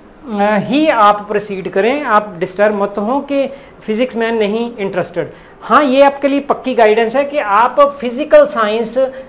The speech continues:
जो है, अ, physical science, अ, में जाना चाहते हो, वो बात की बात है। अ, physical science में आप पीजीटी के लिए जाना चाहते हो, तो फिर आप एमएससी naturally है कि chemistry ही करोगे। अ,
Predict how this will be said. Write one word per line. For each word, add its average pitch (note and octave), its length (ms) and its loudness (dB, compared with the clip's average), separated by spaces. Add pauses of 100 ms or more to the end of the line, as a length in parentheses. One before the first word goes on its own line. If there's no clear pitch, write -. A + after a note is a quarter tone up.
(440)
जो F#3+ 160 0
है, G3+ 420 4
अ, F3+ 100 -4
physical A#3+ 420 2
science, A#3+ 500 -2
अ, A3+ 300 0 (200)
में G#3+ 520 -6
जाना G3+ 300 2
चाहते G3+ 440 4
हो, F3+ 240 -4 (260)
वो C4+ 100 6
बात A3+ 340 6
की C4+ 100 -4
बात F3 260 4
है। D3+ 140 -8 (380)
अ, F3+ 120 0
physical A3+ 400 2
science A3+ 440 -2
में A3+ 160 -2
आप A3+ 200 0
पीजीटी A3+ 380 -2
के A#3+ 100 -2
लिए A#3 140 2
जाना F#3+ 280 0
चाहते E3+ 380 2
हो, C4+ 80 2
तो C#4 160 2
फिर C#4 240 0
आप G3+ 260 -4 (100)
एमएससी A#3+ 520 -2
naturally G#3+ 480 -2
है A3+ 60 2
कि A3+ 120 -4
chemistry A3 460 -2
ही A#3 100 -2
करोगे। D#3+ 420 -4 (460)
अ, F#3 320 0